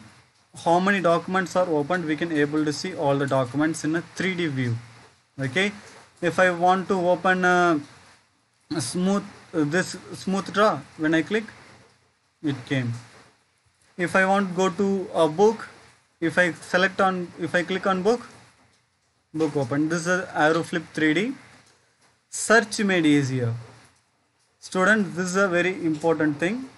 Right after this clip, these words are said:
not that much, uh, difficult. When I open any folder, okay, any folder when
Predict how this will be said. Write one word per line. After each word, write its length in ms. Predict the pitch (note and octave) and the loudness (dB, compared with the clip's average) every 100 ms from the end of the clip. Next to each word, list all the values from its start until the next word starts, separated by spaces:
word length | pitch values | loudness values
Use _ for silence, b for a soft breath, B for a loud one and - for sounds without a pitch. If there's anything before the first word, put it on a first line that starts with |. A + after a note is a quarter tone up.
| - _ - | -20 _ -6
not 360 | E3 E3 E3+ D#3 | 2 2 2 -2
that 160 | D3+ | 0
much, 440 | E3+ F3 E3+ - - - | 0 -2 -4 -12 -12 -6
uh, 320 | D#3 D3 C#3+ C#3 | 0 2 2 2
difficult. 560 | D3+ D#3 E3 F#3 C4 - - - _ _ _ _ _ _ _ _ D3+ B2+ | -2 -4 0 0 0 -6 -20 -20 _ _ _ _ _ _ _ _ -12 0
When 420 | E3 G3+ A3 G#3 - - _ _ _ _ _ _ _ _ | 2 2 0 -6 -18 -20 _ _ _ _ _ _ _ _
I 160 | F#3 F3 | 0 2
open 580 | E3+ F3+ G3 A3+ A#3 - | 2 2 2 2 0 0
any 300 | F3+ F#3+ G#3+ | 0 2 2
folder, 600 | G#3+ - E3+ D#3+ C#3+ A#2+ A#2+ - - - _ _ _ _ _ _ _ _ | -2 0 4 4 2 -2 -6 -12 -20 -20 _ _ _ _ _ _ _ _
okay, 380 | D#3+ C#3+ G3 G#3+ G#3+ G3 - - - _ - _ _ _ _ - | -6 -2 0 2 0 -6 -12 -20 -20 _ -20 _ _ _ _ 0
any 300 | E3+ G#3 A#3 | 2 4 0
folder 400 | A3+ G#3 F#3+ F3 | 0 0 2 2
when 380 | D3 E3+ F#3 | 4 2 0